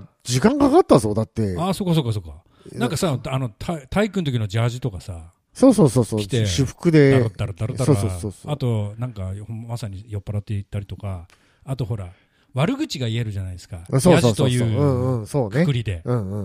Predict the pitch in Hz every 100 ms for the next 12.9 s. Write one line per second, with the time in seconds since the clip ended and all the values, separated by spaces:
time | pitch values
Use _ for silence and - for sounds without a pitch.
0 | 87 - _ 170 175 170 151 139 143 -
1 | 117 - - 85 - - 214 - 277 262
2 | 233 135 90 82 104 - 104 90 85 82
3 | - - 185 185 120 - _ _ _ _
4 | _ _ - - 302 311 254 170 135 135
5 | 147 - - 220 214 196 160 147 - 220
6 | 147 110 87 117 110 165 226 - - 123
7 | 95 87 - _ - 131 131 123 - 139
8 | 123 143 110 135 107 78 - 120 87 _
9 | _ - - - - _ 156 262 359 254
10 | - 131 117 107 101 113 110 - _ _
11 | _ - 240 277 - 311 190 123 110 170
12 | 202 208 226 196 113 117 135 98